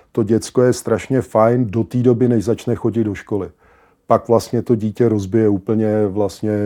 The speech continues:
všechno, celý tvůj prostě styl, nebo respektive ten náš styl, který máme teďka, hodně cestujeme, sportujeme a tak, tak samozřejmě to dítě v dobrým slova smyslu je takovej vetřelec,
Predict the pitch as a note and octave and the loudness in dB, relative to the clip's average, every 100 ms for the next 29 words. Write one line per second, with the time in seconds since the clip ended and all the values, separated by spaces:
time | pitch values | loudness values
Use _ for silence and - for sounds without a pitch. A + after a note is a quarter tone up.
0 | F#2+ - A2+ G#2 G2 E2+ - F#2 F#2 - | -6 -6 -8 -6 -8 -10 -8 -6 -6 -6
1 | G2 G2 G2 F2 G2 F#2 - G#2+ F#2+ - | -6 -4 -4 -6 -8 -8 -2 -2 -4 -6
2 | - G#2+ G#2 G2+ F#2+ G2+ F#2 - G2+ - | 0 2 2 -2 -4 -6 -6 -8 -10 -4
3 | G#2 G2+ A2 G#2 G2+ F#2 - - G#2 - | -4 -2 -4 -4 -4 -6 -6 -6 -6 -4
4 | G#2 G#2+ G#2 G#2 G2+ F2+ G2 - G#2+ G2 | -2 -2 -2 -4 -4 -6 -10 -4 -2 -2
5 | - - - _ - G#2+ A2 A2 - G2+ | -4 -16 -20 _ -4 -2 0 0 -2 -8
6 | - A2 G2 F#2+ E2+ - - G2+ - A2 | -4 -2 0 -2 -4 -6 -6 -6 -2 -2
7 | G#2+ G#2 G#2+ G#2 - G#2 G2+ - - - | 0 0 0 0 0 0 -2 -10 -20 -20
8 | _ - G#2+ - A2+ A#2+ A2+ A#2+ B2 A#2+ | _ -8 -6 -2 0 2 2 2 2 2
9 | B2 G#2+ A2 - B2 A2+ G#2 G#2 G#2+ A2+ | 0 0 -2 4 6 6 2 0 2 2
10 | G#2+ A2+ A#2 A2 A2 G2+ - A#2+ A2+ A2 | 2 4 4 2 0 -2 2 2 2 -2
11 | - A#2+ B2 G2 F2+ - G#2 G2 A#2 - | 0 2 2 2 -6 -4 -2 -2 -4 -10